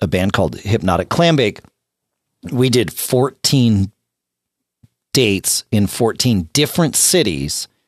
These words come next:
uh, in a, you know, in a, in a su-, in succession. Yeah, that was a lot, man. That's <laughs> like loading your gear every night. Lisa actually came to see me on the road. We were dating at the time, uh, and living together, although I wasn't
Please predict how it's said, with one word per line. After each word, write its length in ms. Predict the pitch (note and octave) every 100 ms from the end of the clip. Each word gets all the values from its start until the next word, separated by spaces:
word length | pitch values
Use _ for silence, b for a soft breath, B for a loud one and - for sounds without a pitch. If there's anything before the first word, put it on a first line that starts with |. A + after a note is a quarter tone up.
| _ _ _ _
uh, 180 | A2 D#2 - _ _ _
in 120 | C3
a, 140 | G2+ C2+
you 100 | A#2+
know, 180 | F#2+ C#2 - -
in 120 | G#2
a, 160 | D#2+ D#2+
in 160 | F2+ E2
a 60 |
su-, 180 | E2 -
in 160 | G#2 F#2+
succession. 580 | - - E2+ D2+ - - _ _ _ _
Yeah, 280 | E2+ E2 C2 - _
that 40 | F2+
was 120 | F2+
a 40 |
lot, 360 | F2+ E2+ E2 -
man. 300 | C2 B1+ - _ _ _
That's 440 | - F#2 - - - _
<laughs> 60 |
like 220 | - C3+ - B B
loading 260 | C3 C#3 D3
your 120 | C#3
gear 200 | A#2+ C#3
every 160 | C3+ C3+
night. 200 | C3+ - B -
Lisa 280 | G#3 G#3+ G3
actually 280 | E3 -
came 180 | B2+ D#3+
to 60 | C3
see 200 | - D#3+
me 140 | C#3
on 80 | G#2
the 80 | G#2+
road. 200 | A#2 F#2
We 100 | G2+
were 80 | F#2+
dating 340 | G#2 G#2 F#2+
at 80 | F2
the 60 |
time, 340 | - F#2+ E2 C#2+ _ _
uh, 220 | G2 E2+ C#2
and 260 | G2+ F2+
living 280 | B2+ D#3+ D3
together, 320 | G#2 G2 F2+
although 220 | E2+ E2+ E2
I 80 |
wasn't 320 | E2 D#2 D2+